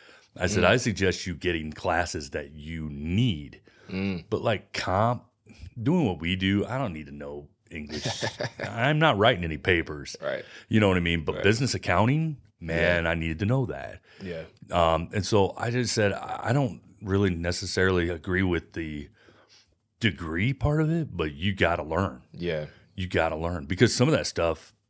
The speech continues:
Speaker 1: that, you know, the comp things, the things like that, you just write, read a book.
Speaker 2: Right.
Speaker 1: Go read a book.
Speaker 2: Right.
Speaker 1: You know, and that's something that I'm always doing, constantly reading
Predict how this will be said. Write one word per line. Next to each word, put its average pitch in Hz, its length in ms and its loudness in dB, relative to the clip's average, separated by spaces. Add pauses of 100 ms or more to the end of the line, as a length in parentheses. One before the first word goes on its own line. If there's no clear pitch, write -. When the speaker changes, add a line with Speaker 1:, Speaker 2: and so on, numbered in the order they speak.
Speaker 1:
that, 85 380 0 (120)
you 95 120 -10
know, 78 100 -8
the 76 120 -10
comp 80 340 -6
things, 85 340 -6
the 78 120 -8
things 90 280 2
like 78 180 -2
that, 82 320 2 (420)
you 90 120 -4
just 78 240 -8
write, 76 200 -2
read 76 180 -6
a 64 40 -14
book. 67 500 -12
Speaker 2:
Right. 78 300 -6 (220)
Speaker 1:
Go 101 100 2
read 78 180 0
a 62 40 -10
book. - 400 -12
Speaker 2:
Right. 80 240 -8
Speaker 1:
You 85 140 -4
know, 73 220 -8 (400)
and 90 160 -4
that's 90 160 4
something 85 340 0
that 76 160 -6
I'm 76 260 -6
always 78 360 -2
doing, 73 320 -10
constantly 78 580 -6
reading 76 520 -10